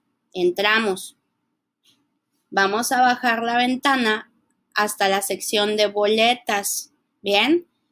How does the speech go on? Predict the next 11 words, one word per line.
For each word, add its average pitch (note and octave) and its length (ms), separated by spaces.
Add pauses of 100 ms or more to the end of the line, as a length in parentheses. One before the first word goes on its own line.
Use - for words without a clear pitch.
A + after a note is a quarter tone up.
(200)
aquí F3+ 240
ya F#3+ 140
le G3 80
agregaron G3+ 580
unas G#3 340
cosas. D4 760
Vemos G3 360
que G3+ 100
nuestro G3 280
horario G3+ 380
corresponde G#3+ 800